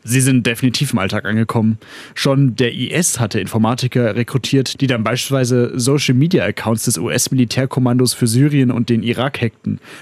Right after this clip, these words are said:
Und auch bei uns in Deutschland ist schon seit mehreren Jahren im Verfassungsbericht davon die Rede, dass Cyberangriffe auf das Regierungsnetz an der Tagesordnung sind.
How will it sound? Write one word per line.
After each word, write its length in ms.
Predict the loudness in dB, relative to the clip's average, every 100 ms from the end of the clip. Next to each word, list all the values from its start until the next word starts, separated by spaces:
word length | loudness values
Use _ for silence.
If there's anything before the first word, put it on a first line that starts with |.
| -6
Und 140 | -2
auch 100 | 0
bei 120 | 0
uns 200 | 0 2
in 60 | 2
Deutschland 340 | 2 2 0
ist 100 | -2
schon 140 | -2 0
seit 220 | 0 2
mehreren 320 | 0 2 2
Jahren 300 | 2 2 0
im 80 | 0
Verfassungsbericht 840 | -4 -4 -2 0 0 -2 -6 -4
davon 240 | -4 -2
die 80 | -2
Rede, 320 | 0 2 2
dass 320 | 2 -2 -2 -2
Cyberangriffe 760 | 0 2 0 -2 -4 -4 -4
auf 140 | -4
das 240 | -2 -4 -4
Regierungsnetz 580 | -4 -2 0 0 -2 -4
an 160 | -4
der 160 | -4 -4
Tagesordnung 720 | -4 -4 -2 -4 -8 -10 -8
sind. 240 | -6 -8